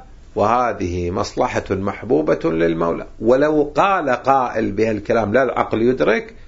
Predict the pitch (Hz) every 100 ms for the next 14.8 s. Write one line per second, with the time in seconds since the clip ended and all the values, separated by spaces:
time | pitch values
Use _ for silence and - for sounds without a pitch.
0 | - - - 107 123 - - 117 - 120
1 | - 143 87 82 78 - - - - -
2 | - 117 165 156 - - - - 101 120
3 | 120 117 - 113 - - - 139 131 101
4 | 104 101 101 101 98 - 127 - 98 95
5 | 95 87 90 92 120 117 - 90 80 -
6 | 98 92 98 92 127 110 90 101 98 101
7 | 104 139 151 196 226 - - - - -
8 | - 165 208 190 147 135 113 - 98 104
9 | 107 92 87 80 - - - - 107 107
10 | 101 101 101 98 98 92 101 - 92 101
11 | - - 165 165 - - - - 92 143
12 | 160 - - - 101 127 - 143 208 214
13 | - - - - 101 107 151 - 151 147
14 | 117 101 95 107 135 175 226